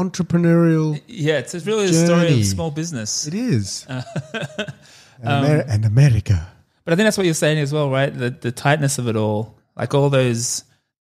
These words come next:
Speaker 2: orchestration of it. I think in the original script, like, Marshmallow Man pops out twenty minutes in, like,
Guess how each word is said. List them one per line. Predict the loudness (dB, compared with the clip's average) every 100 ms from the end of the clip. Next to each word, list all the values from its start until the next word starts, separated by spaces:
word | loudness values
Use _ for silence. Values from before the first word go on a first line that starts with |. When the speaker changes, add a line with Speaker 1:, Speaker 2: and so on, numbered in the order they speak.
| -6
Speaker 2:
orchestration | -4 -4 0 0 0 -2
of | -2
it. |
I | 0
think | 2
in | 2
the | 2
original | 0 0
script, | 0 0 0 0
like, | -2 -2 -2
Marshmallow | -2 0 0 2
Man | 2 0
pops | 0 -2 0
out | -2 0
twenty | 0
minutes | 0 0 -2
in, | -2 0 0
like, | -2 -4